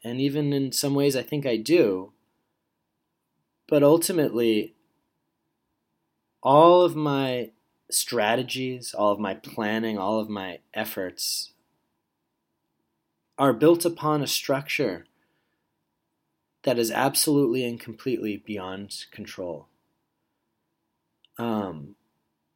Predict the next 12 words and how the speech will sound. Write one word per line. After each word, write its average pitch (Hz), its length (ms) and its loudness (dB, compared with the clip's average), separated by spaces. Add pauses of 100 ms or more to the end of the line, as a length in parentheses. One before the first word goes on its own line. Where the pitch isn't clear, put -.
(1160)
at 135 160 0
any 156 240 4
point, 160 480 -2
your 107 260 -2
phone 110 400 -6
can 110 200 -12
die, 104 640 -4 (220)
your 107 160 -8
car 104 300 -4
could 104 180 -16
break 98 280 -6
down, 95 480 -8